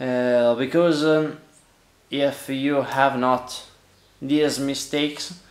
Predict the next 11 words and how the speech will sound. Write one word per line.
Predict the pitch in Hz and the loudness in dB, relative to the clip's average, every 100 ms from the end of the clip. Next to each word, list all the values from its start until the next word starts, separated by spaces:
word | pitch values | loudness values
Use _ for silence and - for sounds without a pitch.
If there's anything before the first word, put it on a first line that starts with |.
| _ - - _ _ _ | _ -20 -20 _ _ _
you | 156 165 - | 2 2 -2
can't | - 165 160 - 131 | 2 2 2 -2 -8
understand | 135 156 165 135 - - 139 139 120 | -4 0 0 0 -6 -2 0 0 -2
the | 117 | -4
music, | 120 160 147 147 - - - _ | -2 0 0 -4 -6 -18 -20 _
because, | - 127 131 131 | -6 -4 -2 0
uh, | 127 120 113 127 - - - - - | 2 2 -2 -6 -12 -20 -20 -20 -10
you | 135 139 143 143 - - 131 | -2 0 0 -2 -8 -14 -10
listen | 123 147 - 139 143 139 - - _ 131 | -6 -4 -4 -4 -4 -8 -14 -20 _ 0
your | 139 160 147 120 - - - - | 6 8 8 6 -2 -12 -20 -10
ide-, | 131 120 131 | -8 -6 -6